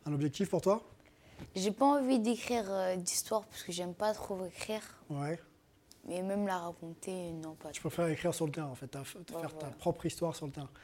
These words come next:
Speaker 1: Aller aux États-Unis, est-ce que, comme ton père le disait, dans ce chemin, ça de, ça de, c'est devenu un projet pour lui ? Est-ce que c'est un projet pour toi ? Ou est-ce que c'est un peu tôt encore ? Pour l'instant, tu joues, euh, euh,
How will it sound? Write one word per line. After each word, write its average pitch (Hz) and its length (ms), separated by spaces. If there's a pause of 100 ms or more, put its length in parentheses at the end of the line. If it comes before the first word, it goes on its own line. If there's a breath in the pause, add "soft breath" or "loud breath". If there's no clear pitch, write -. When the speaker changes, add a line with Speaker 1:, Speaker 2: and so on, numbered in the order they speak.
(280 loud breath)
Speaker 1:
Aller 160 160
aux 180 60
États-Unis, 180 420
est-ce 214 160
que, 175 300
comme 160 220
ton 156 120
père 170 200
le 160 80
disait, 156 300
dans 156 140
ce 139 120
chemin, 160 280
ça 160 160
de, 143 240
ça 151 160
de, 143 160
c'est 151 180
devenu 151 300
un 143 80
projet 156 320
pour 160 160
lui ? 190 100
Est-ce 185 80
que - 100
c'est 160 140
un 151 100
projet 165 320
pour 147 160
toi ? 208 200 (340 loud breath)
Ou 165 100
est-ce 151 100
que 160 100
c'est 170 240
un 165 160
peu 156 180
tôt 180 300
encore ? 165 500
Pour 143 140
l'instant, 165 260
tu 156 140
joues, 156 320
euh, 139 180 (420 loud breath)
euh, 151 40